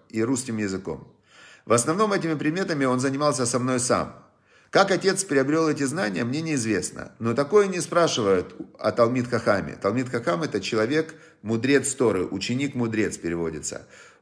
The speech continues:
Умеющий, тот, кто умеет учиться, он может выучить все, что угодно. И он сделает это ради мен-, меня, чтобы не отдавать меня в школу. То есть специально он выучил даже физику, математику,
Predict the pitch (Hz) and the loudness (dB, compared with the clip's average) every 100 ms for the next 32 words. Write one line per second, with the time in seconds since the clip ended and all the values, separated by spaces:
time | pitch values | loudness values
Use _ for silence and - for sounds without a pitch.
0 | _ 131 131 165 170 156 - - - 175 | _ -2 0 4 4 4 0 -4 -4 -2
1 | 175 165 151 156 147 - 131 123 190 196 | 0 0 2 2 0 0 -4 -2 -4 -2
2 | - 120 82 65 - _ - 113 147 147 | 0 2 2 0 -12 _ -4 0 2 0
3 | 120 143 139 127 120 139 127 123 113 104 | 2 2 2 0 -2 -2 -2 0 0 -2
4 | 85 - 52 - - _ - 160 196 135 | -4 -8 -16 -18 -20 _ 2 2 2 0
5 | 160 156 131 143 143 135 127 135 147 - | 4 6 6 6 6 4 -2 -4 -6 -4
6 | 123 135 185 - 135 120 120 120 123 135 | -2 0 0 -2 0 0 0 0 2 2
7 | 123 117 110 101 - 87 67 - 78 - | 2 -2 -2 -4 -4 -4 -4 -6 -6 -6
8 | 95 143 143 120 110 120 113 101 92 95 | -2 0 2 0 -2 -2 -4 -4 -2 -2
9 | 90 139 135 120 98 98 98 123 123 113 | -2 -4 -4 -4 -4 -4 -2 -4 -4 -6
10 | 92 85 | -4 -4